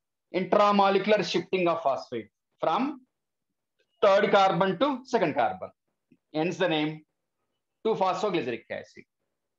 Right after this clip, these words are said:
So phosphate present at third carbon is changed into, changed on to second carbon. So this is a isomerization reaction,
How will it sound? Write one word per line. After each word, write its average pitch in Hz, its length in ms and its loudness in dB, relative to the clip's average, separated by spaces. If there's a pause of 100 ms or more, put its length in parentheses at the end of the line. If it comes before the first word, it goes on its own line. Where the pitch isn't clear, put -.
(400)
So 190 460 2
phosphate 170 760 2
present 170 640 0
at 185 180 0 (180)
third 160 380 4
carbon 147 460 2
is 170 220 0
changed 165 360 0
into, 170 480 -4 (460)
changed 180 260 -4
on 175 260 0
to 254 260 -4 (220)
second 220 340 -2
carbon. 95 360 -4 (880)
So 170 180 -4
this 147 160 -4
is 156 160 2
a 117 260 2
isomerization 170 1080 0
reaction, 113 520 -6